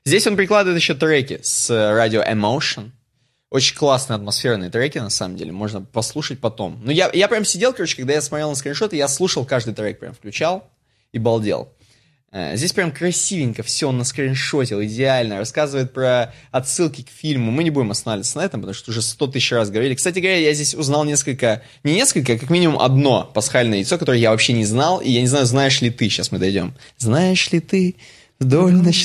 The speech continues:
Speaker 2: ночных
Speaker 1: дорог?
Speaker 2: дорог.
Speaker 1: Вот мне, мне интересно, ты
Speaker 2: Мгм.
Speaker 1: знаешь ли?
Speaker 2: Так.
Speaker 1: Э, да, он здесь всякие отсылки пишет. Да, естественно, эм, чуваки, которые делали Vice City, то есть именно Rockstar, они вдохновлялись,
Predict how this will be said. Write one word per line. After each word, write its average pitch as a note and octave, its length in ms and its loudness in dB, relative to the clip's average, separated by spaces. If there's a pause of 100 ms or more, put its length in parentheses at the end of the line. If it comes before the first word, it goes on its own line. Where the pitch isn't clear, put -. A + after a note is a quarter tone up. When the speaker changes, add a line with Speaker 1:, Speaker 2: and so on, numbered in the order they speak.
(120)
Speaker 2:
ночных F3+ 180 4
Speaker 1:
дорог? B2+ 160 4 (140)
Speaker 2:
дорог. - 40 -6
Speaker 1:
Вот B2 120 0
мне, B2+ 160 2
мне B2 140 0
интересно, B2 320 2
ты A2 80 0
Speaker 2:
Мгм. A2+ 80 2
Speaker 1:
знаешь B2+ 360 0
ли? A2 80 -4
Speaker 2:
Так. G2+ 240 0 (640)
Speaker 1:
Э, G#2+ 240 4
да, B2+ 180 6
он B2+ 100 4
здесь F#3 140 0
всякие E3+ 320 2
отсылки F#3 400 0
пишет. A2 600 0
Да, D3+ 160 4
естественно, A2 680 0 (140)
эм, F2 720 -6
чуваки, C3+ 380 0
которые A2 280 2
делали G#2+ 240 2
Vice G2 140 2
City, A#2+ 260 0
то E2+ 80 -4
есть - 180 -4
именно F#2 180 0
Rockstar, F#2 580 0
они G#2 380 0
вдохновлялись, A#2 800 0